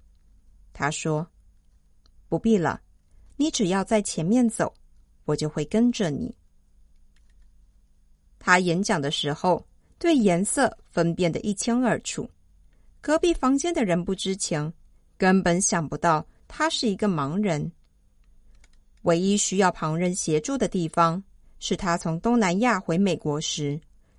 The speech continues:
需要别人帮她找电话本上的号码，其他的都不需要帮忙。当她留宿在修女院时，要去餐厅吃饭，有人走在她前面，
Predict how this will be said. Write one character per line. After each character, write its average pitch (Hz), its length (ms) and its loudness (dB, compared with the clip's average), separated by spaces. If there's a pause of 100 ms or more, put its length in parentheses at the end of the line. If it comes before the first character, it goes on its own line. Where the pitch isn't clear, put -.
需 - 200 -4
要 330 140 2
别 170 240 0
人 196 240 0
帮 233 180 0
她 226 180 0
找 - 300 -2
电 240 180 0
话 226 240 0
本 - 200 -2
上 - 280 -2
的 202 80 -2
号 170 240 -2
码， - 260 -4 (840)
其 156 220 -4
他 170 220 2
的 156 200 -2 (220)
都 311 160 0
不 330 140 -2
需 196 200 -4
要 180 160 4
帮 170 180 -2
忙。 160 400 -2 (1700)
当 339 140 2
她 370 160 0
留 269 180 4
宿 294 180 -2
在 277 160 2
修 311 240 -2
女 262 200 4
院 196 220 2
时， 151 380 -6 (200)
要 151 120 0
去 156 160 -6
餐 170 220 -4
厅 180 200 -4
吃 202 200 -4
饭， 202 300 -2 (680)
有 208 180 6
人 226 240 4
走 202 160 -4
在 185 120 -2
她 208 160 -2
前 - 240 -4
面， 165 320 -2